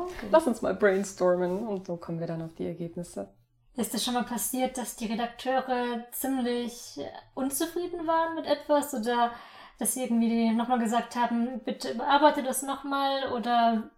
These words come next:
Speaker 3: kommt eigentlich meistens alles durch, was du so übersetzt?
Speaker 2: Ich hatte nur am Anfang das Problem, dass ich gar keine Rückmeldung hatte. <laughs>
Speaker 3: Mhm.
Speaker 2: Da war ich natürlich erstmal so verunsichert, grad beim ersten Projekt so, okay, es kommt nichts zurück, also gehe ich mal davon aus, es hat alles gepasst, aber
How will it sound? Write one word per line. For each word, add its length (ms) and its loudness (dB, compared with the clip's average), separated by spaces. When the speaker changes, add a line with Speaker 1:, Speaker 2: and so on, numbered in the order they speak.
Speaker 3:
kommt 260 -4
eigentlich 300 0
meistens 580 -4
alles 320 -2
durch, 340 -2
was 160 -8
du 100 -8
so 100 -6
übersetzt? 640 -6
Speaker 2:
Ich 140 -2
hatte 140 2
nur 140 6
am 100 2
Anfang 300 2
das 120 -2
Problem, 300 -2
dass 160 -6
ich 120 -14
gar 120 -4
keine 260 -8
Rückmeldung 480 0
hatte. 240 -2
<laughs> 40 -8
Speaker 3:
Mhm. 140 -2
Speaker 2:
Da 140 0
war 80 4
ich 60 2
natürlich 380 6
erstmal 300 4
so 80 -2
verunsichert, 800 0
grad 220 -2
beim 140 0
ersten 340 -4
Projekt 420 -8
so, 80 -2
okay, 200 -10
es 140 -10
kommt 320 -14
nichts 320 -8
zurück, 640 0
also 240 2
gehe 160 0
ich 140 -4
mal 100 -4
davon 260 -6
aus, 220 0
es 100 -18
hat 140 -12
alles 220 -8
gepasst, 760 -4
aber 400 2